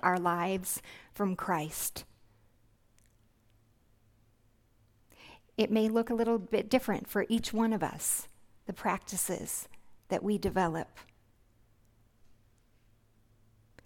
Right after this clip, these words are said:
But we need to be receiving from the Lord so that we have something to give. I also just want to say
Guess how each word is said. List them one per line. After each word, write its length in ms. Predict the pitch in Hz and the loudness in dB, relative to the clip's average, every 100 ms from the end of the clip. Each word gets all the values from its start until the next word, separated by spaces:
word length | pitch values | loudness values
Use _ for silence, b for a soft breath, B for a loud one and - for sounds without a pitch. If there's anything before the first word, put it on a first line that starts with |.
| b b - | b b -6
But 120 | 190 | -2
we 140 | 202 202 | 2 4
need 200 | 202 196 | 2 0
to 80 | |
be 140 | 202 208 | 0 0
receiving 640 | 196 185 - 202 208 202 | 0 0 -2 -4 -4 -4
from 160 | 190 185 | -6 -6
the 100 | 175 | -6
Lord 320 | 185 208 202 | -4 -4 -4
so 100 | - | -6
that 180 | - - | -6 -4
we 100 | 185 | -4
have 140 | 175 | -4
something 520 | - 190 185 202 185 | -4 -4 -2 -2 -4
to 140 | 175 185 | -4 -6
give. 520 | - 185 180 - 87 - - - _ _ _ _ _ _ _ _ _ _ _ _ _ _ _ - - _ _ _ - B B B B _ _ _ | -4 -4 -2 -2 -2 -6 -20 -20 _ _ _ _ _ _ _ _ _ _ _ _ _ _ _ -20 -20 _ _ _ -16 B B B B _ _ _
I 140 | - 208 | -2 0
also 200 | 214 240 | 2 2
just 280 | 202 226 214 | 2 2 4
want 180 | 226 | 4
to 60 | 214 | 4
say 340 | - 220 226 | 4 4 2